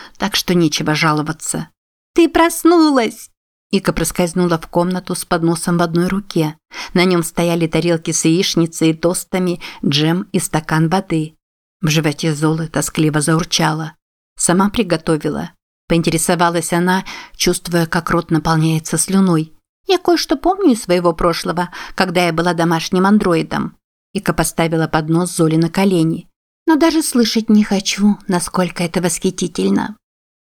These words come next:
"Ох, боюсь, что и не услышишь", пошутила Зола, отправляя в рот полную ложку. "Шпашиба, Ика".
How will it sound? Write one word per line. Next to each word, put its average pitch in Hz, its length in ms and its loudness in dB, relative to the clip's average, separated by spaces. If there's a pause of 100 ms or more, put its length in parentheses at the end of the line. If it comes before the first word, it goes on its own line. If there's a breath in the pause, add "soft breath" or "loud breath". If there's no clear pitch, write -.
(300)
"Ох, - 260 2
боюсь, 185 360 2
что - 200 -4
и 180 60 4
не 180 140 4
услышишь", - 680 -4 (300)
пошутила 175 540 0
Зола, 170 420 -2 (220 loud breath)
отправляя 170 560 0
в 151 60 -2
рот 170 200 -2
полную 160 440 4
ложку. - 540 0 (320 loud breath)
"Шпашиба, 156 640 -2
Ика". 139 320 -2